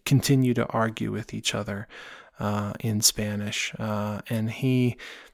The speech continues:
he catches snippets of the words of, that are going on, and, and he, he, he's trying to follow along. His Spanish is not great,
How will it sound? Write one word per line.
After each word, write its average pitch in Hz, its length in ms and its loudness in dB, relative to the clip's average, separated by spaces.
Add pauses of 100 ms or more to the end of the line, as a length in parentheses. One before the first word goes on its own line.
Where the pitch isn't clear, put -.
he 160 140 6
catches 156 540 4 (320)
snippets - 920 6
of 156 180 4
the 160 100 6
words 151 500 6
of, 147 380 0
that 147 240 4
are 143 80 6
going 135 420 4
on, 127 400 2
and, 110 280 0 (440)
and 139 260 6
he, 143 400 6 (140)
he, 156 320 0
he's 147 220 4
trying 170 420 6
to 147 60 6
follow 135 480 0
along. 117 380 4
His - 140 -4
Spanish 110 460 2
is 113 140 -2
not 110 260 -2
great, 110 320 -2